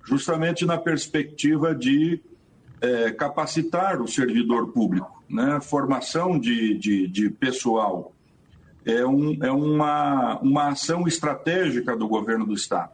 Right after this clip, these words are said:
A gente tem investido em capacitação em diversas áreas, nos programas de residência técnica, nos programas de especialização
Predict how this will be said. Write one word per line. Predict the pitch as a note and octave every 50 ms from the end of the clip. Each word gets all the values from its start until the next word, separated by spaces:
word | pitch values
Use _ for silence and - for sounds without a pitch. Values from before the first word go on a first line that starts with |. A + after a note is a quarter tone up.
| _
A | - -
gente | - A#2+ B2 A#2+ -
tem | - D#3 D#3 D#3
investido | D#3 D3+ C3+ C#3 B2 A#2+ - - - D3 E3 E3 D#3+ C#3+
em | C3+
capacitação | B2 C3 B2 - - A2+ A2 - - - A2 G#2+ - - C#3 D3 D#3+ D#3 - - _ _ _ _ _ _ -
em | B2+ C3+
diversas | B2 A2+ B2+ B2 B2 F3 D#3 D#3+ D#3+ D3 - C#3+ B2 - A#2
áreas, | A2+ G#2+ G#2 F#2 F#2+ F#2 F#2
nos | B2+ C#3+ C3+ -
programas | - D3+ C3 B2 B2+ C3+ C3+ C3+ B2+ A#2 A#2
de | A#2+ A#2
residência | B2 A#2 A#2 A#2+ A2+ A2+ A#2 A#2 A2+ - A2+ G2+
técnica, | - - A#2 B2 B2 A#2+ - B2+ A2 G2+ - B2
nos | B2+ C#3+ C#3 -
programas | - C3+ B2 A#2+ A#2+ B2 B2+ B2+ B2 A2+ A2 A2 - - _ _ _ _ - - _ _ - -
de | - G#2+ B2 B2
especialização | A#2+ - - - A#2+ A2+ - - A#2 A2+ A2+ A2 - A2 G#2+ G#2+ - - - A#2 A#2 A#2 A#2 A2+ A2+ G#2+ G#2+